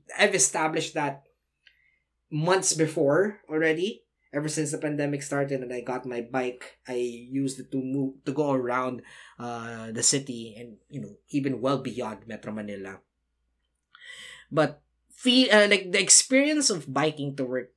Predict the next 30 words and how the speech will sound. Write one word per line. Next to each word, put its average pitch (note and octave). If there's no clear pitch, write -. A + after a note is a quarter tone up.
is B2
something D#3
novel A#2
to G2+
me. F2
Like, A2+
that C#3+
was E3+
the A#2+
actual D3
first -
time A#2+
that A2+
I've A2+
been A2+
biking B2
to A2+
work. G#2+
I've G#3+
been A#3
biking F3+
to D#3+
and C#3+
from C#3
school C3+
to C3+
get B2+
some A2
documents, B2
but, A#2